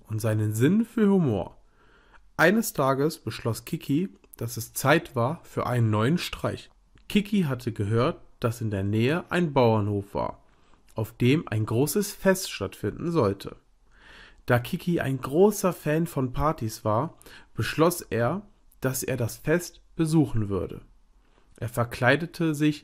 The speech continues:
als Schaf und schlich sich auf den Bauernhof. Als Kiki das Fest erreicht,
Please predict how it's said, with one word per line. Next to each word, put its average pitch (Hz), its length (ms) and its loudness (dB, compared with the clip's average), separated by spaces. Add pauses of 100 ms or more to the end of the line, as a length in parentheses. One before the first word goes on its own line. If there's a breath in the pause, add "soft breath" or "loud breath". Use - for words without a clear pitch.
(320 soft breath)
als 110 260 -4
Schaf 113 520 0 (200)
und 123 160 -2
schlich 165 400 -2
sich - 380 -4
auf 123 200 -2
den 175 220 0
Bauernhof. 107 720 0 (1000 soft breath)
Als 120 240 -2
Kiki 151 320 0
das 135 220 -2
Fest - 340 -4
erreicht, 123 640 2